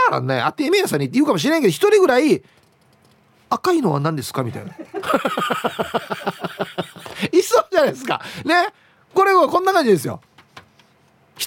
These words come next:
人いたら死の面白いなっていう、そういうことですね。はい。ポロリーマンさん。「パンチパーマにハエが絡まっていたら、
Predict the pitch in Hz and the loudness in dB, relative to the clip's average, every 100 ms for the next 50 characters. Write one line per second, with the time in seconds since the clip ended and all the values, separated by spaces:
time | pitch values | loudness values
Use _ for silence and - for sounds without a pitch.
0 | 214 190 190 196 247 233 156 175 180 170 | -2 -2 -2 -2 0 0 2 2 0 -2
1 | - 139 104 - - 208 202 190 160 104 | -2 -2 -2 -8 0 2 2 0 -2 -2
2 | 123 147 117 - - 196 196 135 _ _ | -2 -2 -2 -8 -8 -6 -6 -8 _ _
3 | _ _ _ _ _ _ _ _ _ _ | _ _ _ _ _ _ _ _ _ _
4 | _ _ - - _ _ - 175 175 175 | _ _ -20 -20 _ _ -4 0 2 4
5 | 185 160 113 85 - _ _ _ _ _ | 2 0 -2 -8 -12 _ _ _ _ _
6 | _ _ 175 185 160 175 170 165 170 - | _ _ -4 -2 -4 -2 0 0 -2 -2
7 | 170 165 165 139 120 107 131 - - | 0 0 0 -2 -2 -2 -4 -6 -10